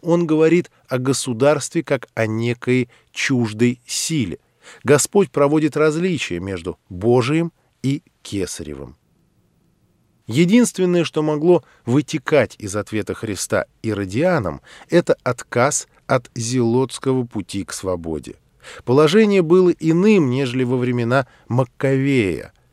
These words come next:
Рим не вмешивался в духовную жизнь народа. Восстание же могло только принести Израилю новые беды. Это стало очевидным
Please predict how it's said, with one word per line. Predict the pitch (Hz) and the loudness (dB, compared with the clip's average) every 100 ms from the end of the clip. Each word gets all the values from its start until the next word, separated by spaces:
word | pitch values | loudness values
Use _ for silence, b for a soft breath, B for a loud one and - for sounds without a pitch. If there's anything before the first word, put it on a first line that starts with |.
| B B - | B B 0
Рим | 131 185 185 - | 4 4 4 0
не | 143 156 | 0 0
вмешивался | 147 165 180 160 160 151 156 | 0 2 2 0 0 0 -2
в | 139 | -2
духовную | 135 - 151 143 135 | -2 2 2 2 2
жизнь | 120 131 113 | 2 0 0
народа. | 110 104 87 73 - B B | 0 0 -2 -4 -12 B B
Восстание | 110 123 139 - 185 190 196 190 | 2 4 4 4 6 6 6 2
же | 175 180 | 2 2
могло | 160 151 156 | 2 2 2
только | - 165 143 147 | 2 0 0 -2
принести | - 139 131 - 147 123 | -2 -2 -4 -4 -2 0
Израилю | 110 123 147 139 131 | 2 4 4 4 2
новые | 123 113 113 104 107 98 | 0 0 0 0 -2 -2
беды. | 92 90 76 - _ B B | -4 -4 -4 -10 _ B B
Это | 101 113 | -4 -4
стало | - 117 107 107 | -2 2 2 2
очевидным | - 110 117 160 156 | 0 -2 0 2 2